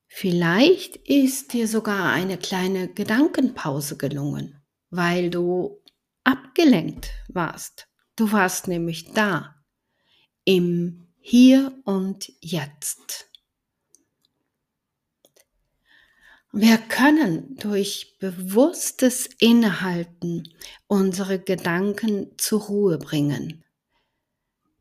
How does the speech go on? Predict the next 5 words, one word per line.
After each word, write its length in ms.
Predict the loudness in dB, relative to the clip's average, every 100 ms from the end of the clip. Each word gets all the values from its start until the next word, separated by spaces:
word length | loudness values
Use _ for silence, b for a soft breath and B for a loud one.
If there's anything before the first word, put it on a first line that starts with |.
| -20 -20 _ _ _ _
Lass 280 | -2 -2 2
uns 380 | 0 0 -4 -8
gemeinsam 960 | -6 2 6 6 6 4 -2 -8 -10 -10
achtsam 640 | -8 -8 -8 -12 -14 -14 -14
werden 480 | -12 -10 -10 -12